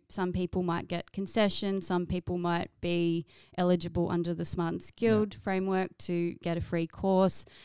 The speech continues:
Speaker 1: So it's really personalised process, that enrolment.
Speaker 2: Okay. I, I also know that you're, um, you're involved in your teacher year eight class. What y-, that's coming quite a way back from,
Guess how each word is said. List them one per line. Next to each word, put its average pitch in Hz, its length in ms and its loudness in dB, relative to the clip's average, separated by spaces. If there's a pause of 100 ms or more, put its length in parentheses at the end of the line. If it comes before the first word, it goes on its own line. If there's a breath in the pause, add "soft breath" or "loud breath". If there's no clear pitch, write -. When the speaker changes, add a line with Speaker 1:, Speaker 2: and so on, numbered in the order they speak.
(180 loud breath)
Speaker 1:
So 185 260 4
it's 185 180 0
really 202 280 2
personalised 170 760 -2
process, 156 520 -4
that 165 140 -4
enrolment. 160 540 -6 (240)
Speaker 2:
Okay. 123 300 -6 (440 loud breath)
I, - 200 -8
I 190 140 2
also 214 340 0
know 151 240 2
that 135 80 0
you're, 131 760 0 (220)
um, 110 640 -6 (600)
you're 135 160 0
involved 123 500 2
in 117 80 0
your 110 100 -2
teacher 117 440 -4
year 107 280 -4
eight 98 180 -8
class. - 600 -10
What - 140 -8 (100)
y-, 220 140 -10 (400 soft breath)
that's 202 180 -6
coming 190 300 2
quite 139 320 2
a 131 40 4
way 120 220 2
back 107 480 -6
from, 113 800 -4